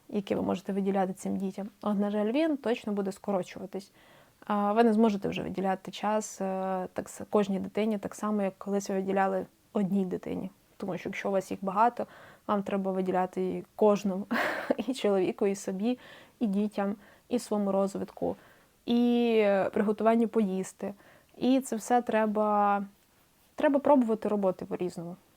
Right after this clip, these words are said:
І тоді все вийде. І друга тема. Діти у бабусі. <laughs> Багато мені писали, як ви так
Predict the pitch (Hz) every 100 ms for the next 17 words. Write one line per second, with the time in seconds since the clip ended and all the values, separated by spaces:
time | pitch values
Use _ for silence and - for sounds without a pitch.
0 | - 214 196 226 - 190 135 311 320 233
1 | 190 262 233 202 196 185 170 - _ _
2 | - 196 285 320 247 214 196 190 175 -
3 | _ 214 - - 247 - - - - 196
4 | 208 277 285 226 220 226 202 - 233 254
5 | 226 208 220 233 247 226 233 214 233 233
6 | 233